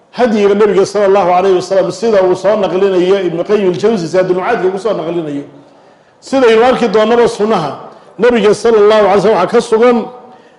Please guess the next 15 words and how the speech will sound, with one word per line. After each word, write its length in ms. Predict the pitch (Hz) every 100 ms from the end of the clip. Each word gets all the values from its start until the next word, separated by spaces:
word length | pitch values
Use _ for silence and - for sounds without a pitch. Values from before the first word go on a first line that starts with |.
| _ _ _ _ _
sidaa 320 | - 247 233
inuu 180 | 233 208
foodaa 480 | - 233 220 226 220
masaxay, 460 | 196 - 202 240
dabeetana 460 | 190 190 185 196 220
wixii 280 | 240 190 220
madaxa 320 | 233 226 208 220
u 40 |
saarnaa 400 | 202 185 180 196
uu 60 | 175
ku 100 | 196
dhammaystiray. 560 | 175 165 - 139 131 123 - _ _ _ _ _ _ _ _
Madaxiisa 680 | 220 269 254 190 262 247 220
oo 160 | 226 240
bannaan 520 | 226 202 202 196 190